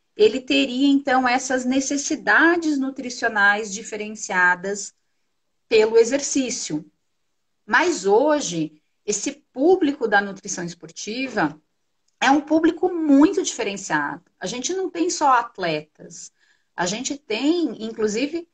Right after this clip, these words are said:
é, na maioria das vezes, os atletas, eles vão representar uma, uma pequena parcela, é, do nosso público, né? Eu mesma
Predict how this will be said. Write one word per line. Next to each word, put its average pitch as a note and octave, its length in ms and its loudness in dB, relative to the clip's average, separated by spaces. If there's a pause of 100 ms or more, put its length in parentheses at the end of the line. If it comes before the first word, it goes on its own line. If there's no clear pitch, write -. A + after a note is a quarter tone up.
(300)
é, G#3 180 0
na A3+ 260 4
maioria B3 440 2
das F3 260 -4
vezes, G#3+ 560 -2
os G#3+ 160 -6
atletas, G#3 760 -2
eles G#3+ 220 -2
vão A#3 120 -12
representar A3 1080 -2
uma, A3+ 480 -2
uma C4 160 -2
pequena G#4 800 -2
parcela, A3 1080 0 (540)
é, G#3 220 2
do C#4 160 -4
nosso C#4 320 0
público, F#3+ 560 -6
né? A3+ 300 0
Eu D4 140 2
mesma B3 540 -2